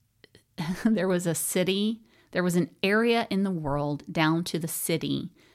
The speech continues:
that I've never heard of. I didn't even know how to pronounce. It was very clear. So when that happens, I Google, and sure enough, it is a place that exists.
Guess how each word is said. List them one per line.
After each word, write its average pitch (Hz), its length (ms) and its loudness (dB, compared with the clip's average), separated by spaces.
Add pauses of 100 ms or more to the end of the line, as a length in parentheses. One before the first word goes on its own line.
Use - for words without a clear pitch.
that 165 100 -2
I've 165 160 2
never 165 280 2
heard 156 200 0
of. 151 120 -2
I 165 40 2
didn't 180 200 0
even 185 140 0
know 165 100 2
how 160 140 -4
to 151 60 -6
pronounce. - 760 -4 (640)
It 175 60 2
was 156 180 0
very 165 320 -2
clear. 147 340 -2
So 156 140 -4
when 156 120 4
that 160 180 0
happens, 156 360 -4
I 156 100 -2
Google, 175 520 -4
and 170 400 -4
sure 156 420 -4
enough, 180 520 0 (380)
it 170 120 0
is 165 100 0
a 147 100 -2
place 170 680 -4
that 175 140 -2
exists. 147 960 -4